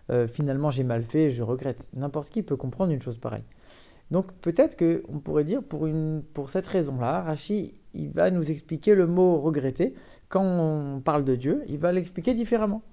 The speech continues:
du sens simple. Mais on peut pas dire une chose pareille, puisque même dans le verset précédent, on parle aussi de Dieu. On dit que Dieu, il a regretté. Donc on est encore en train de parler de Dieu. Donc ça change pas.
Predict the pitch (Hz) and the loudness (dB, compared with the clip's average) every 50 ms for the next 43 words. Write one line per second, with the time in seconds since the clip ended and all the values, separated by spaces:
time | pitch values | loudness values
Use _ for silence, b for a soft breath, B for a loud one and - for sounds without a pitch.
0 | - - - 156 160 175 170 190 180 175 - 160 165 160 - - B B B B | -18 -12 -8 -4 -4 -2 -2 -2 -2 0 0 -2 -2 -4 -8 -16 B B B B
1 | B B B B B - - - - 147 147 143 165 175 208 220 220 202 202 196 | B B B B B -10 -10 -6 -2 0 2 4 4 4 6 6 4 6 4 2
2 | 190 170 180 170 - - 180 180 180 156 147 139 - 160 160 175 214 226 220 196 | 2 0 -2 -4 -2 -2 0 0 0 -2 -4 -4 -2 0 0 2 2 2 4 4
3 | 196 190 190 170 175 170 - - - 175 175 - - 156 - - 147 151 190 269 | 4 2 4 2 2 0 0 0 -2 -2 0 0 -2 -2 -2 0 0 0 0 -2
4 | B B B B B B B B B - - 160 - 196 208 220 220 202 - - | B B B B B B B B B -4 -2 2 4 6 8 8 6 6 4 0
5 | 277 247 240 202 165 175 175 156 - - - 143 147 139 156 175 165 - - 170 | 0 2 0 2 2 0 0 0 -2 -4 -4 -4 -4 -2 -4 -4 -2 2 6 6
6 | 165 160 160 156 131 90 87 107 135 139 147 175 196 214 220 - - 156 143 143 | 8 8 6 6 2 0 -4 -6 -6 -2 2 4 4 6 4 4 2 0 0 0
7 | 135 127 143 147 151 190 196 - 285 202 147 147 - - - - - - 139 139 | 0 0 0 0 0 -2 -2 -2 -2 -2 -2 -4 -6 -8 -14 -14 -10 -8 -6 -6
8 | 139 139 - - 160 165 165 285 330 311 202 - 185 165 - 156 147 147 135 127 | -6 -6 -4 -4 -4 0 2 2 2 2 0 -2 -2 -2 -2 -2 -2 -2 -4 -4
9 | 131 131 127 b b b b b _ - 135 - - 127 113 - 131 139 147 - | -6 -8 -8 b b b b b _ -12 -12 -8 -8 -8 -8 -6 -6 -8 -4 -4
10 | - 254 - | -4 -4 -4